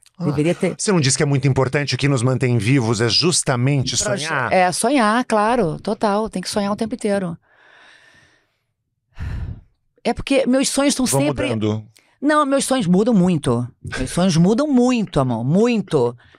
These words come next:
Speaker 2: Eu tô sempre mudando de sonho. Tô
Speaker 1: Mas tá
Speaker 2: sempre,
Speaker 1: certa, né?
Speaker 2: eu tô sempre me questionando quem eu sou agora, que sonho é real que eu quero agora.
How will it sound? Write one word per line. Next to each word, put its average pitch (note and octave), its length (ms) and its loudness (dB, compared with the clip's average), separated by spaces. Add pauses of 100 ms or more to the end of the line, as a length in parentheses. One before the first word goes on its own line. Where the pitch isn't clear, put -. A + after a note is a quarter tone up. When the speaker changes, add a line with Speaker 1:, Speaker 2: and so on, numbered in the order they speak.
(200)
Speaker 2:
Eu C#3 80 -4
tô F3+ 100 -2
sempre B3+ 380 -2
mudando C#4 280 0
de - 80 0
sonho. E3+ 440 0
Tô D3+ 120 -2
Speaker 1:
Mas C#3 100 0
tá E3+ 120 0
Speaker 2:
sempre, A3+ 160 0
Speaker 1:
certa, F3 300 0
né? C#3+ 140 0
Speaker 2:
eu D3 40 -2
tô G3 60 2
sempre A#3 200 -2
me C4+ 80 0
questionando B3 480 0
quem A#3 100 2
eu G#3+ 80 -2
sou G#3+ 180 0
agora, G3 380 2
que A#3+ 100 -6
sonho A3+ 320 0
é A3+ 180 2
real G3+ 380 2
que B3 60 -2
eu A#3+ 80 0
quero A3+ 240 2
agora. E3+ 500 2